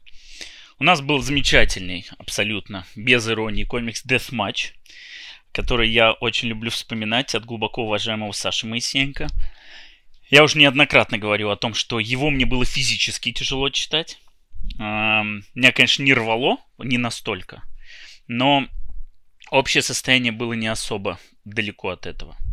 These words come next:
А второй был, э, вот этот вот, который я всё время забываю название, Fearscape, вот, от Лёши, э, который меня, ну, в общем, вы всё слышали, он меня возмутил главным героем, и мне просто было его неприятно читать.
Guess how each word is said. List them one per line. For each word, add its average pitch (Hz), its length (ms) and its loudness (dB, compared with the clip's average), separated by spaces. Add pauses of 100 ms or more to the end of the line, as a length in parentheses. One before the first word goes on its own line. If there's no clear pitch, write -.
(840)
А - 100 -2
второй 135 420 2
был, 170 320 0 (760)
э, 101 240 2
вот 110 240 -2
этот 151 240 -2
вот, 127 220 -4
который 120 320 -4
я 113 40 0
всё - 180 -6
время 117 260 -6
забываю 107 440 -6
название, 127 400 -2
Fearscape, 123 640 -2
вот, 82 320 -14 (120)
от 113 180 2
Лёши, 110 400 -2 (800)
э, 104 400 2
который 175 460 0
меня, 143 540 4
ну, 170 120 -2
в 165 80 0
общем, 147 200 -4
вы 147 80 -4
всё - 160 -4
слышали, 107 420 -6
он 120 140 0
меня 123 180 4
возмутил 113 460 0
главным 113 360 -2
героем, 190 420 0
и 160 40 -2
мне 175 300 2
просто - 360 -2
было 139 220 -2
его 123 200 -2
неприятно 113 720 -2
читать. - 520 -10